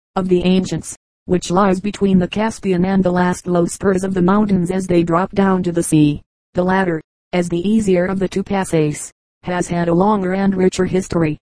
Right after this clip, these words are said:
It alone enabled the ancient Persians temporarily to force a wedge of conquest to the northern foot of the Caucasus, and it has been in all ages a highway for peoples entering Persia and Georgia from the north.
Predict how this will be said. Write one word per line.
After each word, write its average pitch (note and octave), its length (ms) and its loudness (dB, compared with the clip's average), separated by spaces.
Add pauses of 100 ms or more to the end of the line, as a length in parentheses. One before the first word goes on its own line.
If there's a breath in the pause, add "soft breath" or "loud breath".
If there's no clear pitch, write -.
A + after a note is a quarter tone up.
(140)
It F3+ 160 -2
alone G3 340 2
enabled F#3+ 460 0
the F#3+ 140 0
ancient G3 420 0
Persians G3+ 480 0
temporarily F#3+ 680 2
to - 160 0
force F#3 340 -2
a F3+ 60 -2
wedge F#3 260 0
of F#3+ 120 -2
conquest G3+ 580 -2
to F#3 100 -4
the F3 100 -2
northern F3 420 0
foot F#3+ 220 -4
of F#3+ 100 -2
the F3+ 80 -2
Caucasus, F3+ 720 -4 (300)
and F3+ 180 0
it F3 120 -2
has E3+ 260 -2
been F3 160 0
in E3+ 100 -2
all E3+ 300 0
ages G3 400 0
a F#3 40 2
highway F#3+ 480 2
for F#3+ 260 0
peoples F#3 440 -2
entering E3+ 400 0
Persia F#3+ 340 -2
and F#3 220 0
Georgia F#3+ 400 0
from F#3 220 -6
the F3 80 0
north. F3 440 0